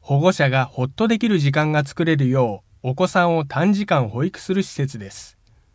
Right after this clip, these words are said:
区内に十一箇所あります。利用について予約が必要です。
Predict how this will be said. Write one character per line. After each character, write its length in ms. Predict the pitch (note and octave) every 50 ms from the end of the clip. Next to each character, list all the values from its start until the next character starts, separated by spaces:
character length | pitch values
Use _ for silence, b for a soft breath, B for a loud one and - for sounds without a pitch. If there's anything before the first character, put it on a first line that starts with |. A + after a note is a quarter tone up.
| _ _ _ _ _ _ -
区 120 | - F3
内 220 | E3 D3 C3+ C3
に 160 | C3+ D3 C#3+ C3+
十 260 | - - A#2+ C3+ E3+
一 100 | G3+ G#3 _
箇 120 | - F#3+ F3+
所 120 | - D#3
あ 80 | A#2+ G2+
り 60 | G2+
ま 140 | F#2+ F#2 -
す。 260 | - - - - _ _ _ _ _ _ _ _ _ _ _ _ _ _ _ _ _ _ _ _ _ _ _ _ _ _ -
利 160 | C3 C3 C#3
用 220 | E3+ G3+ A3 A3 G#3+
に 160 | G#3+ G#3 G3
つ 140 | - G#3 G3
い 100 | D#3+ C#3
て 260 | C#3 B2+ B2 A2+ - -
予 160 | B2 A2+ B2+
約 260 | D#3 F3+ - F#3 F3
が 140 | F3 F3 E3
必 240 | - - - C3+ B2
要 180 | A#2 A2 G#2
で 100 | G2+ G2+
す。 220 | - - - -